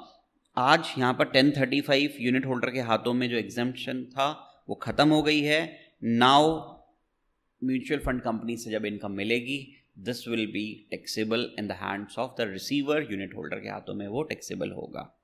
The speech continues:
ये बात सबको समझ में आती है? लिखा हुआ है income from units of units, income from units, income from units,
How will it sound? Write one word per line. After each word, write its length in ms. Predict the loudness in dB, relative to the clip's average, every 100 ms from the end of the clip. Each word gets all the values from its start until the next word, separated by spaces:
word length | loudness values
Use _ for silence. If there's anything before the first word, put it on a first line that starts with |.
| _ _ _ -20 -18 -18 -20 -20 _ 0
ये 60 |
बात 120 | 2 2
सबको 240 | 0 0
समझ 240 | 2 2 4
में 80 | 2
आती 180 | 2
है? 80 | -2 -4 -16 _ _ _ _ _ _ _ _ _ _
लिखा 260 | 2 2 2
हुआ 160 | 0 0
है 200 | -6 -20 -20 _ _ _ 6
income 400 | 8 8 6 2 4
from 240 | 6 8
units 340 | 8 6 2 4 6
of 180 | 6 -2 -14 -14 _ _ _ -2
units, 440 | 2 2 2 -8 -14 -14 -2
income 320 | 0 0 0
from 220 | 0 0 0
units, 420 | 2 0 -2 -8 0
income 460 | 2 2 2 2 2 0
from 280 | 2 4 2
units, 480 | 0 -2 -8 -16